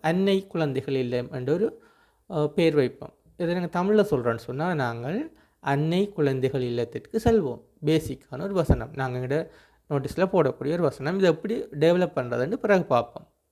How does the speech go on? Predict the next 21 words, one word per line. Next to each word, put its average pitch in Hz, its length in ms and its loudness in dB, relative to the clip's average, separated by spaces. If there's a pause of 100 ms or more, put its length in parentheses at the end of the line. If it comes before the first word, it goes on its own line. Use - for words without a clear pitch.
(500)
"நாங்கள் 147 480 2
இல்லத்திற்கு 135 680 -2
நன்கொடை 127 480 0
செய்வோம் 135 440 0
அல்லது 127 460 -2
வழங்குவோம்." 131 640 0 (260)
அப்போ 143 260 -6
முதலாவது 131 380 0
நாங்கள் 127 220 -4
அங்க 127 220 -6
செல்வோம், 156 440 -4 (360)
அடுத்த 139 240 -2
இல்லத்துக்கு 131 400 2
நன்கொடை 123 340 0
வழங்குவோம். 131 680 2 (400)
அடுத்தது, 147 680 -2 (220)
"நீங்கள் 175 380 0
பின்வரும் 202 580 2
பொருட்களை 135 800 -4
நன்கொடையாக 143 760 0
வழங்கலாம்." 127 680 0